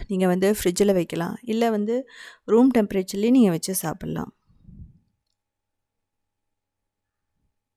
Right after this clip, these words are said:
So, பாருங்க, ரொம்ப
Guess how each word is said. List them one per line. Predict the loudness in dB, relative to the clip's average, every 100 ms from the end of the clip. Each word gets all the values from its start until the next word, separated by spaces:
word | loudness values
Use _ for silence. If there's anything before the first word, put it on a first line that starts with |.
| _ _ _ _ _ _ _ _ _ _ _ _ _ _ _
So, | -10 -6
பாருங்க, | -4 -4 -4 -2
ரொம்ப | 2 4 4 4 2